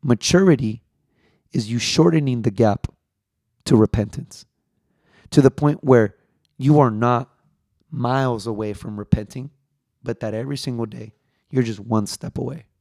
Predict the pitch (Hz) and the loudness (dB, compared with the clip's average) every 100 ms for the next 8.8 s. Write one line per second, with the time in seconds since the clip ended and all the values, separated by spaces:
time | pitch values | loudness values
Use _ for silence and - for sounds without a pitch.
0 | _ _ _ _ _ 131 113 117 110 - | _ _ _ _ _ -6 -6 -6 -8 -10
1 | - 117 113 110 131 110 110 113 127 139 | -8 -4 -4 -4 -6 -4 -2 -2 -4 -10
2 | 123 113 - 117 107 - 110 113 107 107 | -8 -8 -8 -10 -8 -8 -6 -4 -2 -4
3 | - - - 107 - 120 _ _ _ _ | -4 -2 -2 -2 -8 -10 _ _ _ _
4 | - 120 113 110 - 131 151 151 _ _ | -10 -4 -4 -4 -12 -12 -12 -16 _ _
5 | _ _ _ _ _ _ _ _ - - | _ _ _ _ _ _ _ _ -4 2
6 | 151 139 135 131 135 170 165 147 131 127 | 4 4 4 4 4 4 6 6 6 2
7 | 123 139 147 131 123 113 123 113 123 - | 2 0 -2 0 0 2 0 2 0 0
8 | 117 107 113 - 120 - - - | -2 0 -2 -2 -4 -4 -8 -12